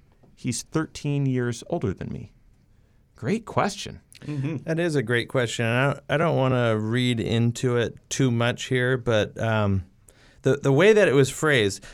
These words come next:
Speaker 3: "Can my ex-spouse take some of my Social Security?" Almost like, uh, you won't get all of it, they'll get part of it.
Speaker 1: I actually think, I think that is her
Speaker 3: I,
Speaker 1: question.
Speaker 3: is that what she's meaning?
Speaker 1: I think so.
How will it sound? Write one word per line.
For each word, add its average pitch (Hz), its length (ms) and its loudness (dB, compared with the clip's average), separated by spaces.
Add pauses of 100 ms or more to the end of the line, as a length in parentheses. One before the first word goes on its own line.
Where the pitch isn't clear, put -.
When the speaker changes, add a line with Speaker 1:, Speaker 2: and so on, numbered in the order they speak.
(100)
Speaker 3:
"Can 175 240 2
my 175 160 2
ex-spouse 127 720 -2 (160)
take 147 380 -2
some 123 240 -2
of 113 80 0
my 110 140 0
Social 104 360 -4
Security?" 98 560 -4
Almost 139 440 2
like, 123 340 0 (540)
uh, 113 260 0
you 135 220 4
won't 156 320 4
get 139 220 4
all 135 260 8
of 123 160 2
it, 123 240 2
they'll 123 260 2
get 123 300 -2
part 123 240 2
of 127 140 0
it. 143 180 2
Speaker 1:
I 170 160 2
actually 214 300 -2
think, - 280 0
I 160 80 -2
think 214 240 -4
that 165 160 -4
is 170 140 -6
her 165 80 -6
Speaker 3:
I, 131 100 0
Speaker 1:
question. 135 180 4
Speaker 3:
is 135 60 4
that 143 240 4
what 139 160 2
she's 131 220 -2
meaning? 127 400 0
Speaker 1:
I - 100 -2
think 185 240 -4
so. - 320 -6